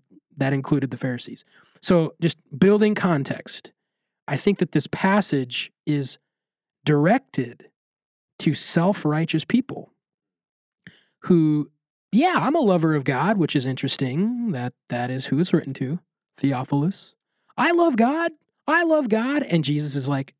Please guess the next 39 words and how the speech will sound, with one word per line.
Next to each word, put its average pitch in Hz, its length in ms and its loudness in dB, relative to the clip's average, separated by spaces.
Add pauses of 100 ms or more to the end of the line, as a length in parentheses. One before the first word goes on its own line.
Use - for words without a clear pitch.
"No, 120 420 -6 (840)
you 165 240 0
love 208 220 0
money." 151 460 -4 (1080)
So 175 360 0
we'll, 185 200 4
we'll 196 120 4
come 214 140 2
back 180 160 2
to - 40 -20
this 185 160 2
in 170 60 6
a 156 60 4
few 170 180 4
weeks, - 440 0
and 147 240 0
we'll 147 400 0 (380)
try 190 320 2
to 185 120 6
apply 170 380 2
it 165 80 4
a 156 40 4
little 156 200 4
bit 151 160 0
more, 156 600 2
uh, 135 320 -2
bring 156 240 2
it 156 80 0
into 151 140 2
modern 143 380 -2
context. 147 560 -2
What 143 80 2
would 139 100 -2
it 127 60 -6
look 147 260 0
like 143 220 -4
to 135 180 0
embody 135 580 -2
the 123 240 -6